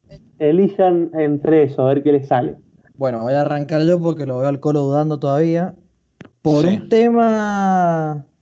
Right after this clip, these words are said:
Speaker 2: más que nada de justicia poética, voy a elegir la de el esposo de Anne Hathaway, William Shakespeare, y que se parecen. Y además,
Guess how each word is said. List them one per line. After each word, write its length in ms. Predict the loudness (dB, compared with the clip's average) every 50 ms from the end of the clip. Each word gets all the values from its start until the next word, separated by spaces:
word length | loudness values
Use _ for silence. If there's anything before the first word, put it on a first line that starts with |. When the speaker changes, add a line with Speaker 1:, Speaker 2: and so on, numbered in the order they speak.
| _ _
Speaker 2:
más 140 | -10 -10 -6
que 100 | -4 -2
nada 140 | 0 2 2
de 80 | 2
justicia 520 | 0 -2 -6 -2 -2 -2 0 0 -2 -2 -2
poética, 720 | 0 0 0 0 0 0 -2 -2 0 0 -2 -2 -4 -8 _ _ _ _ _ _ _
voy 220 | -6 -2 0 0 2
a 20 |
elegir 320 | 2 0 -2 -2 -2 -2 0
la 120 | 0 0 0
de 480 | 0 -2 -4 -4 -6 -8 -10 -10 -12 -14 -18 -20 _
el 160 | -14 -8 -8 -8
esposo 560 | -8 -6 -2 0 0 0 0 -2 -6 -4 -4
de 120 | -2 -2
Anne 180 | -2 -4 -6 -4 -2
Hathaway, 540 | -2 -2 -2 -2 -2 -2 -2 -4 -4 -6 -8 -14 -20 _ _ _ _ _ _ -2
William 300 | 0 0 0 0 -2 -4
Shakespeare, 520 | -4 -6 -6 -6 -6 -6 -6 -4 -4 -6 -10 -18 -20 -20 -20 _ -20 -20 -20 -20 -20 -20 -20 -20 -20 -16 -6 -4
y 260 | -2 0 0 0 -2
que 200 | -2 -4 -4 -2
se 160 | -2 -4 -2
parecen. 500 | 0 0 0 0 0 -2 -4 -6 -8 -8 -10 -2
Y 120 | 0 2 2
además, 580 | 4 4 4 2 2 2 0 -2 -4 -8 -18